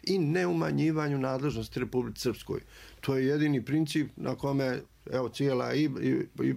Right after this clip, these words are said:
tu je i pozicija i opozicija i svi su na, na, na, na tome stanovištu, samo drugačije vide način na koji treba određen problem da se riješi. Ja vjerujem da među, u,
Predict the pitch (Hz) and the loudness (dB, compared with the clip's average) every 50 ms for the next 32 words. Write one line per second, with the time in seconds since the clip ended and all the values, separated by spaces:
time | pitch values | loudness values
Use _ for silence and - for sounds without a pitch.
0 | - - - - - 139 131 127 123 123 - - - 131 127 131 131 - 139 - | -2 -8 -12 -6 0 0 2 2 2 0 -2 -2 -2 -2 0 0 -2 -2 -2 -2
1 | - 120 117 117 110 - 123 107 - 147 156 147 147 - 139 135 113 - - - | -2 0 0 -2 -2 -4 -4 -2 0 0 0 0 -2 -4 -2 -2 -4 -6 -10 -20
2 | - - - - 110 107 - 156 170 143 - - 123 123 131 131 120 - 127 127 | -20 -14 -8 -6 -4 -2 0 0 0 0 0 -2 -2 0 0 -2 -2 -2 -4 -4
3 | 120 - - 120 123 123 123 120 107 113 117 110 127 123 - - 135 139 - - | -4 -4 -4 -4 -4 -4 -4 -4 -6 -6 -4 -4 -4 -4 -4 -4 -4 -4 -4 -6
4 | - - 151 156 156 147 143 139 139 - - 143 139 - - - - - - - | -4 -2 0 0 2 2 0 0 -2 -4 -6 -6 -6 -6 -12 -20 -12 -8 -4 -4
5 | 147 135 135 127 131 135 139 - - - - - - - _ - 110 123 - 143 | -2 -2 -2 -2 -2 -4 -6 -10 -14 -20 -20 -20 -20 -14 _ -4 -2 0 0 0
6 | 156 151 - 160 147 139 123 135 143 135 - 127 117 113 110 107 - - - 202 | -2 0 0 0 0 2 2 0 0 0 0 0 0 0 -2 -6 -6 -4 -2 0
7 | 123 143 151 160 151 - - 147 143 139 120 - - 127 123 131 123 - - - | 0 0 -2 -2 -4 -4 -4 -4 -2 -4 -4 -2 0 0 2 2 0 -2 -2 -2
8 | 127 120 117 117 120 127 127 117 110 113 107 - - 123 117 120 117 110 110 - | 0 0 0 0 0 -2 -2 -2 -4 -4 -4 -4 -2 -2 -2 -2 -2 -4 -6 -4
9 | - 123 110 110 104 - - - - - - - - 113 139 143 135 123 127 143 | -4 -2 -2 -2 -2 -4 -8 -12 -16 -20 -16 -6 -2 -2 0 0 0 0 0 0
10 | 147 147 143 143 139 135 123 143 127 120 131 139 139 127 120 131 139 143 - _ | 2 2 2 2 0 0 -2 -4 -4 -4 -2 -2 -2 -2 -2 -4 -6 -8 -12 _
11 | - - - - - - - - - - _ _ - - - - - - - 117 | -20 -20 -20 -20 -20 -20 -20 -20 -20 -20 _ _ -10 -6 -6 -4 -4 -4 -2 0
12 | 117 117 123 127 123 120 123 123 120 117 - - | 0 0 0 0 0 0 0 0 0 0 -2 -4